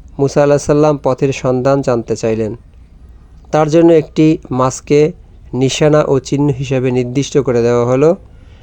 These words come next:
এবং তাকে বলে দেওয়া হলো, "যখন তুমি মাছটিকে হারাবে, তখন পিছনে ফিরে আসবে, তবেই খিজিরের সাক্ষাৎ পাবে।" অতঃপর মুসা আলাইহিস সালাম নদীতে মাছের চিহ্ন খুঁজে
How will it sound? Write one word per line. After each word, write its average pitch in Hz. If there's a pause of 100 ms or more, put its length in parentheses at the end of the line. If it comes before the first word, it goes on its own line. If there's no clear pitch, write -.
(140)
এবং 160
তাকে 151
বলে 135
দেওয়া 127
হলো, 127 (680)
"যখন 165
তুমি 165
মাছটিকে 151
হারাবে, 139 (420)
তখন 151 (120)
পিছনে 170
ফিরে 147
আসবে, 131
তবেই 143
খিজিরের 135
সাক্ষাৎ 131
পাবে।" 110 (1200)
অতঃপর 165
মুসা 160
আলাইহিস 160
সালাম 139 (580)
নদীতে 156
মাছের 147
চিহ্ন 147
খুঁজে 147